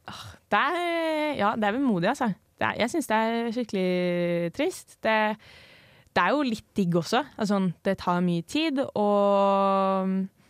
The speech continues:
og innebærer jo mye, liksom, sånn stress. Altså, det er mye ting som bare plutselig skjer og dukker opp, og man kaster seg rundt,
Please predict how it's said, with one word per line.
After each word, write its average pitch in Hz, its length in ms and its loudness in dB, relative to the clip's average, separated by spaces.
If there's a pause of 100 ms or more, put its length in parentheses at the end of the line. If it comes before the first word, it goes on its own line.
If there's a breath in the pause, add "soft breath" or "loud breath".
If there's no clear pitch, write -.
(460 soft breath)
og 190 560 2
innebærer 175 520 2
jo 285 60 0
mye, 196 300 0
liksom, 185 240 -2
sånn 175 220 0 (400)
stress. - 400 -4
Altså, 196 140 0
det 185 100 0
er 185 60 0
mye 175 80 -4
ting 180 100 0
som 180 100 -10
bare 170 120 -6
plutselig 170 280 -6
skjer 180 260 -4
og 170 260 -4
dukker 175 240 -10
opp, - 180 -10
og 175 300 -8 (500 loud breath)
man 185 220 0
kaster 196 180 -4
seg 180 160 -4
rundt, 170 220 -4